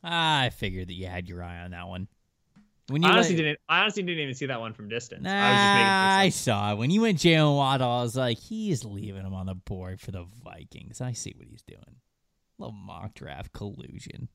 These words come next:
Speaker 1: You can't get anything by me, Ben.
Speaker 2: What can I say?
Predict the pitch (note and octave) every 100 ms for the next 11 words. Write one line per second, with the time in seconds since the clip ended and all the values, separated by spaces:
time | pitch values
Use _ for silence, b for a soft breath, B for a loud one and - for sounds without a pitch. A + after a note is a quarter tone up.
0 | _ _ F#3+ - D3+ G#2+ F#2+ E2+ G2+ F#2
1 | - B1+ - - - - - C3 - -
2 | G#2+ - A2+ B2+ -